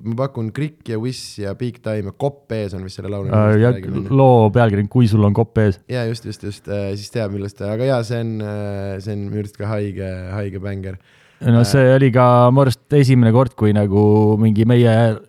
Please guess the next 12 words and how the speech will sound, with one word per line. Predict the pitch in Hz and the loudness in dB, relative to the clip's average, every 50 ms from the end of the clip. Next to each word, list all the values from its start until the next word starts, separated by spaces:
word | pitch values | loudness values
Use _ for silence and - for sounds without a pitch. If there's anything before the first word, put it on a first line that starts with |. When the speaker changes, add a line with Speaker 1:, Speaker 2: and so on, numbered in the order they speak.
| _ _ - | _ _ 2
Speaker 2:
ühislooming | 147 131 135 123 107 127 131 127 127 120 113 107 95 | 2 4 4 4 4 2 2 2 4 2 0 0 -2
siis | - - 95 - | -4 -8 -4 -2
sai | 110 104 104 | 0 0 0
nagu | 104 107 104 95 104 107 104 104 104 104 101 95 | 0 0 0 0 2 2 2 2 2 0 0 0
mingit | 104 101 98 98 - | -2 -2 -4 -4 -2
laiemat | 123 120 120 113 110 101 98 - | 0 0 2 2 0 -2 -4 -2
kandepinda, | - 113 113 101 95 90 95 95 92 90 95 | -2 -2 -2 -2 -2 -2 -2 -2 0 0 0
ma | 98 | -2
ütlen, | 95 - 98 90 92 92 | -2 -4 -6 -6 -6 -8
ku-, | - 98 | -8 -8
Speaker 1:
Mhm. | 98 117 131 | -8 -6 -4
Speaker 2:
kuskil | 139 104 - - - 92 90 90 80 78 85 | -4 -6 -6 -6 -6 -6 -4 -4 -6 -8 -10